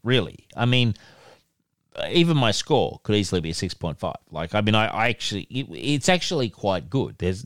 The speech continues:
I'm not, in, uh, my personal taste, it was too slow and it lacked a twist for me. I, I need a twist and I need a bit more pace on the ball,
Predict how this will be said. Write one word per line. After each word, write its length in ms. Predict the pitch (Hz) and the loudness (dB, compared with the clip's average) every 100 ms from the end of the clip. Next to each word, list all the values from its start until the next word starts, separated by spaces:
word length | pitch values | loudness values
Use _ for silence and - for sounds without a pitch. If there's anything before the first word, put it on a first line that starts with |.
| - | -2
I'm 180 | 113 | 2
not, 220 | 120 127 - | 2 2 -2
in, 160 | 95 92 _ | -8 -8 _
uh, 100 | - | -2
my 280 | 131 139 147 | 2 4 4
personal 580 | - 160 139 - 123 95 | 2 2 0 0 -4 -4
taste, 640 | - - 123 185 - - - _ _ _ _ _ _ - | -6 -4 -2 0 -4 -8 -14 _ _ _ _ _ _ -4
it 160 | 120 92 | -4 0
was 180 | 107 | -2
too 160 | - 95 | -2 -6
slow 240 | - 62 - _ _ | -4 -6 -8 _ _
and 160 | 107 107 | 2 4
it 140 | 107 | 4
lacked 260 | 101 87 - | 2 0 -6
a 60 | |
twist 480 | - - - - - - _ - | -12 -12 -12 -14 -16 -20 _ 0
for 100 | 110 | 2
me. 160 | 87 - - _ _ _ | 0 -4 -16 _ _ _
I, 200 | - 113 | 0 2
I 240 | - 107 117 | 2 2 4
need 240 | 107 101 | 4 4
a 60 | 87 | 2
twist 600 | - 117 123 - - - - | -4 -2 -2 -2 -6 -10 -4
and 140 | 90 | -2
I 80 | 85 | 0
need 200 | 87 82 | 0 -2
a 40 | |
bit 180 | 78 - | -4 -6
more 180 | 92 85 | -8 -8
pace 440 | - 92 90 - | -6 -2 -2 -2
on 120 | 90 | -4
the 80 | 82 | -4
ball, 340 | 78 76 - | -4 -8 -12